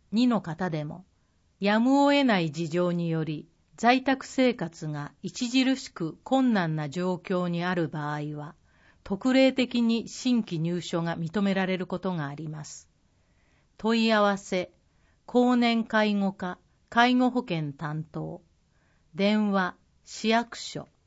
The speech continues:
内線、一三七零、一三七一、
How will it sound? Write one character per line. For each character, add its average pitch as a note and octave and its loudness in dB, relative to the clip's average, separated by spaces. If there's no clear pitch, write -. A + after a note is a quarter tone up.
内 G#3+ 2
線、 G3+ -4
一 G3 -6
三 A#3 2
七 E3 -2
零、 D#3+ -4
一 - -10
三 A3 2
七 D#3 -4
一、 - -10